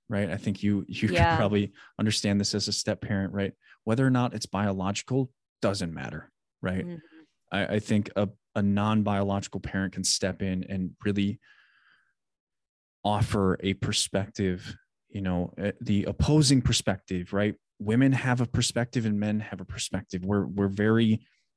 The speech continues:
Speaker 1: uh, we're very directional in our, and, and we're not, we don't always cross those directions very, very, s-, very easily.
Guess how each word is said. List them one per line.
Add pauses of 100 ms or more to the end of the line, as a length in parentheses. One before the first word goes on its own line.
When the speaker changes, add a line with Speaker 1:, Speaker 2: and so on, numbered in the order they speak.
(100)
Speaker 1:
uh, (100)
we're
very (220)
directional
in
our, (260)
and,
and
we're
not, (300)
we
don't
always
cross
those
directions (100)
very,
very,
s-, (100)
very
easily.